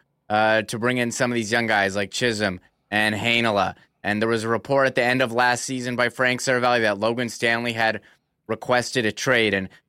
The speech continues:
look, we've seen video of Ville Heinola skating,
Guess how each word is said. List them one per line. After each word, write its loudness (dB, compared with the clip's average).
look, -4
we've -4
seen -2
video 2
of 0
Ville 2
Heinola 2
skating, -2